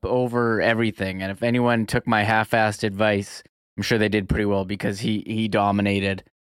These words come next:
Uh, I had an okay day, uh, day on that game. I mean, if you just did a game, single game parlay or bet builder on Coolbet and took over on all of them, you would have,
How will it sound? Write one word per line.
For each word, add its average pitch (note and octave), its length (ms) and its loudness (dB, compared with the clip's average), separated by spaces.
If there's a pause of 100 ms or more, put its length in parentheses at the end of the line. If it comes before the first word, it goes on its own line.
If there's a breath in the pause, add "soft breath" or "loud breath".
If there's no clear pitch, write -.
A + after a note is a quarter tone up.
(160)
Uh, F#2+ 60 0
I G2 380 4
had E3 100 2
an F3+ 100 2
okay E3+ 320 0
day, D#3 340 2
uh, C3+ 380 2
day C3+ 220 2
on A#2 120 2
that A#2+ 180 0
game. G#2 180 -2
I G2 80 -2
mean, G2+ 260 0
if A2 100 -2
you B2 60 0
just B2+ 180 -2 (260)
did A#2 140 2
a G2 300 2 (280)
game, A2 540 0
single G#2+ 260 0
game G#2 240 0
parlay F#2+ 480 0
or F#2 280 -4
bet A2 220 0
builder G2+ 340 0
on F#2+ 120 -2
Coolbet G#2+ 480 0 (340 soft breath)
and - 60 -16
took A2 200 -2
over G#2 420 2 (520)
on G2+ 160 2
all G#2+ 220 4
of F#2 100 -4
them, F#2 240 -6
you G2+ 160 -4
would G2+ 160 2
have, F#2+ 180 -2